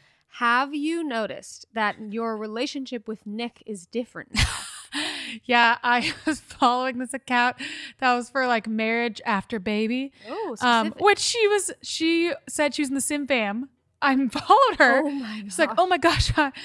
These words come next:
Speaker 2: I,
Speaker 1: Love your band.
Speaker 2: I literally watched every video for the last, like, I don't remember, she said seven years. I don't know, I'm making it
Speaker 1: Whoa.
Speaker 2: up." And I was like, "What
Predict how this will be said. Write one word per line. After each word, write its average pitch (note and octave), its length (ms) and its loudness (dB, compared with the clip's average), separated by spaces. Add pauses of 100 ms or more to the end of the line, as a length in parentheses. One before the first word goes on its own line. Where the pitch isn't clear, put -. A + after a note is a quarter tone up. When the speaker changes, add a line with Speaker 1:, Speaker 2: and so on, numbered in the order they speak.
(380)
Speaker 2:
I, E4 380 6
Speaker 1:
Love E4 140 -4
your D#4+ 120 -8
band. E4+ 340 -2
Speaker 2:
I D#4 200 6
literally D4+ 600 0
watched C4 420 0
every C#4 240 2
video C#4 260 2
for C4+ 100 -4
the A#3+ 80 -4
last, B3 380 0
like, A#3+ 180 -2
I - 40 -2
don't B3+ 80 2
remember, C4+ 200 -2
she - 120 -10
said F#3+ 220 -8
seven A#3+ 360 0
years. A3+ 180 -2
I - 100 -4
don't G3+ 80 -4
know, - 80 -4
I'm B3+ 60 0
making A#3 280 2
it - 20 4
Speaker 1:
Whoa. F#3 60 0
Speaker 2:
up." F3+ 120 -12
And B3 80 0
I B3+ 80 6
was C4+ 100 4
like, C4 180 0
"What F5+ 340 6